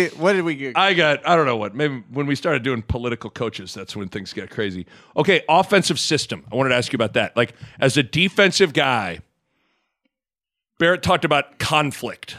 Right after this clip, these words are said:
Speaker 2: Like, you're just constantly in conflict when you're going against that offensive system.
Speaker 1: Yeah.
Speaker 2: What, is that wh-, how you would answer that question too? Like, as a defensive guy,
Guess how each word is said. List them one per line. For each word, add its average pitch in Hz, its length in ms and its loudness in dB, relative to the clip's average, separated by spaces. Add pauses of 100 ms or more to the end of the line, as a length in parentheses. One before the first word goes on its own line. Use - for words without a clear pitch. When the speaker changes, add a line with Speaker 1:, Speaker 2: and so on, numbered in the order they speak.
Speaker 2:
Like, 123 180 0
you're 143 80 0
just 127 140 -2
constantly 170 500 -2
in 127 100 0
conflict 135 800 -2
when 120 140 -4
you're 117 100 0
going 135 300 2
against 117 320 -6
that 117 320 -6
offensive 120 480 -2
system. 85 400 -12 (180)
Speaker 1:
Yeah. 101 140 -16 (380)
Speaker 2:
What, 151 440 2
is 117 140 -2
that 151 280 2
wh-, 139 120 -2
how 139 60 -2
you 139 220 2
would 165 80 4
answer 165 240 2
that 156 80 4
question 151 280 2
too? 156 220 4
Like, 135 220 2 (340)
as 156 160 0
a 151 60 4
defensive 180 680 0
guy, 123 460 0